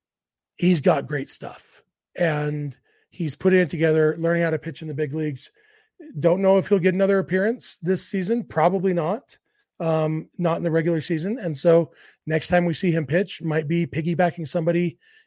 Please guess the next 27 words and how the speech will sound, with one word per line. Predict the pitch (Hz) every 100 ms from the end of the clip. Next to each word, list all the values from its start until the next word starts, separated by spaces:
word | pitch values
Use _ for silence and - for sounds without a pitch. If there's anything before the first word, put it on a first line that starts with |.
| _
in | 175
the | 175
postseason. | 180 180 - 180 175 214 - _ _ _ -
Still | - 190 185
so | 175 190 180
much | 185 196
up, | 175 165 202
up | 185 185
in | 165
the | 156
air | 170
about | 165 156 143
what | 139 160 160
the |
Dodgers' | 151 160 156 147
actual | 151 151 -
pitching | 143 139 165 151
plans | 170 156 147
will | 139
be, | 127 170
will | 160 156
be. | 139 175 175 - _ _ _ -
Vince | 151 135
talked | 151 147
yesterday | 160 147 165
about | 147 170
openers. | 170 - 170 175 160